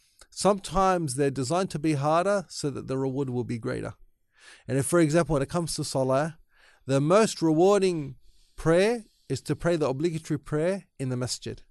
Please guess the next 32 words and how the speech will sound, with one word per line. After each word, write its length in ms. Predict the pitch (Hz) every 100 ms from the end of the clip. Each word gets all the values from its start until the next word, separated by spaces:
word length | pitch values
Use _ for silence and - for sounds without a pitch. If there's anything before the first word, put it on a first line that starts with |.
| _ _ _ - - -
But 140 | 139 135
the 80 |
most 360 | 170 214 214 -
rewarding 540 | 160 156 185 196 160
sunnah 360 | 135 196 202 202
prayer, 420 | - 196 220 269 - _ -
yani, 180 | 143 165
you're 100 | 202
already 240 | 247 254
at 180 | 240 233
the 80 | 233
masjid, 500 | 233 - - 131 - - - - - - -
but 140 | 127
it's 160 | - 160
more 220 | 185 190
rewarding 360 | 170 185 165
not 180 | 170 202
to 100 | 180
pray 180 | - 175
your 140 | 160
sunnah 320 | 151 160 156 147
prayer 160 | 151
in 80 | 131
the 80 | 127
masjid, 460 | 139 - 180 190 147
but 160 | 123
rather 300 | 127 151 147
to 140 | 143 -
pray 160 | 147
your 160 | 143 131
sunnah 320 | - 151 147
prayer 300 | 143 170 196